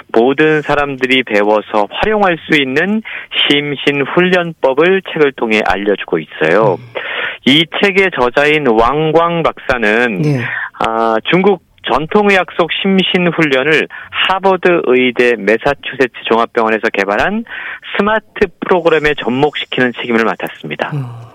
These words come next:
Speaker 1: 그러니까 원래 스마트 프로그램이라는 게 하버드 의대에서 개발이 돼 있었는데,
Speaker 2: 예.
Speaker 1: 이 왕팡 박사가 뭔가 좀 동양의 의학들을 이 스마트 프로그램에 접목시키는 역할을 맡은 건데요. 책을 통해서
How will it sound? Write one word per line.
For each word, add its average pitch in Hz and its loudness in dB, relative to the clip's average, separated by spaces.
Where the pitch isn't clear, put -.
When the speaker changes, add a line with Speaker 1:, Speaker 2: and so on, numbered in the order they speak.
Speaker 1:
그러니까 - 2
원래 139 2
스마트 180 -2
프로그램이라는 151 2
게 143 2
하버드 165 0
의대에서 135 2
개발이 117 0
돼 127 0
있었는데, 107 -2
Speaker 2:
예. 143 0
Speaker 1:
이 131 4
왕팡 135 0
박사가 170 0
뭔가 135 2
좀 135 -2
동양의 127 0
의학들을 127 2
이 131 2
스마트 185 0
프로그램에 147 2
접목시키는 139 0
역할을 110 -2
맡은 104 -2
건데요. 90 0
책을 220 0
통해서 165 0